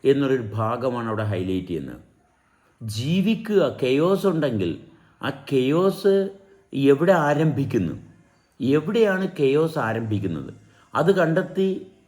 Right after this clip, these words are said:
അത് പരിശോധിച്ച്, അത് നിർവീര്യം ചെയ്യാൻ സാധിക്കുന്നതാണ്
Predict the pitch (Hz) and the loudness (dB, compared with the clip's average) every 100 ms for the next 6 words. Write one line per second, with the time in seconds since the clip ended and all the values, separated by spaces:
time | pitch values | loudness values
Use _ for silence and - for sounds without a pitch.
0 | _ _ - 151 165 160 139 - 175 170 | _ _ -4 -2 2 2 0 0 2 2
1 | 143 185 175 - - - - 143 156 143 | 0 0 0 -2 -14 -20 -6 0 2 2
2 | 131 127 180 202 196 208 180 190 180 180 | 0 0 0 0 0 0 0 2 2 0
3 | 165 147 147 151 180 190 196 175 156 151 | -4 -2 -2 -2 -2 -2 0 0 -2 -4